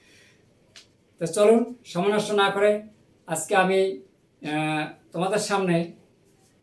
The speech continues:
যে প্রশ্নটা আমি বোর্ডে লিখে রাখছি, তা কিন্তু আমি লিখে রাখছি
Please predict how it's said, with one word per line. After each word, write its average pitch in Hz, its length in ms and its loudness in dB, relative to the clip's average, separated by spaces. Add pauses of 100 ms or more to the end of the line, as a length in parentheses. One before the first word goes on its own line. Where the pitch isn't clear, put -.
(180)
যে 143 140 -2 (100)
প্রশ্নটা 214 300 0
আমি 208 160 2
বোর্ডে 175 240 2
লিখে 180 220 0
রাখছি, 196 220 -4
তা 190 160 -2
কিন্তু 180 200 -4
আমি 160 200 -2
লিখে 160 160 -2
রাখছি 190 260 0